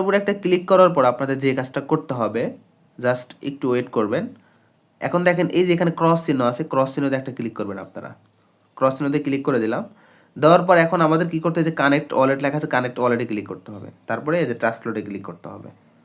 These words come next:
ঠিক আছে, আমরা ওয়ালেটটা কানেক্ট করে নিলাম। এখন আমাদের যে কাজটা করতে হবে, অবশ্যই এখানে একটু খেয়াল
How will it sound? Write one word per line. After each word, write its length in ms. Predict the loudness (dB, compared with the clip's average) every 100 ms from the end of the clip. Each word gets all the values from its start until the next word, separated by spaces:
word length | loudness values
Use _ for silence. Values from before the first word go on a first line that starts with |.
| _ _ _ _ _ _ _ _ _ _ -6
ঠিক 100 | -2 -2
আছে, 120 | -4 -10 -8 2
আমরা 140 | 6
ওয়ালেটটা 260 | 6 6 2 2
কানেক্ট 220 | 2 2 2
করে 120 | 2
নিলাম। 200 | 0 -2 -4 -14 -20 _ _ -4
এখন 140 | 2 4
আমাদের 220 | 6 4 2 2
যে 60 | 2
কাজটা 200 | 2 -2 -2
করতে 180 | 0 2
হবে, 120 | 4 4
অবশ্যই 240 | 2 0 2
এখানে 140 | 2 0
একটু 100 | 0
খেয়াল 160 | 0